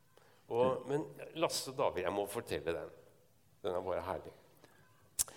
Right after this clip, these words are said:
En av de første opplevelsene jeg har etter operasjonen, så kommer, eh, Lasse bort, og så slår meg på den skulderen. Så sier han, «Hei, jeg heter Lasse. Nå skal jeg gå hjem.» Men etter meg så kommer det en kar som heter David.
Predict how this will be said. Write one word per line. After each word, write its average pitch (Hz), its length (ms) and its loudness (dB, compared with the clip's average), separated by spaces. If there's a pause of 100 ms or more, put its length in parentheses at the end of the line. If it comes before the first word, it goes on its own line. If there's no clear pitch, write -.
(140)
En 110 140 10
av 120 80 6
de 131 100 2
første - 560 2
opplevelsene 95 420 4
jeg 107 120 4
har 127 180 2
etter 90 320 0
operasjonen, 113 640 -2 (500)
så 113 220 -4
kommer, 110 480 0
eh, 104 1400 -2
Lasse 117 240 4
bort, 175 160 6
og 120 80 -2
så - 80 -4
slår 87 220 2
meg 92 100 -2
på 98 160 -2
den 80 160 2
skulderen. 104 400 -2 (480)
Så - 140 -8
sier 76 100 -8
han, - 100 -14 (140)
«Hei, 101 200 -6 (280)
jeg - 160 -6
heter - 240 -12
Lasse. - 240 -2 (1700)
Nå - 80 -12
skal - 220 -6
jeg - 100 -10
gå - 160 -6
hjem.» 110 120 -6 (840)
Men 113 100 2
etter - 240 -4
meg 113 80 -6
så - 160 -8
kommer 92 240 -16
det 107 240 -8
en 107 160 2
kar 98 160 -4
som - 80 -10
heter 131 240 -10
David. 151 400 0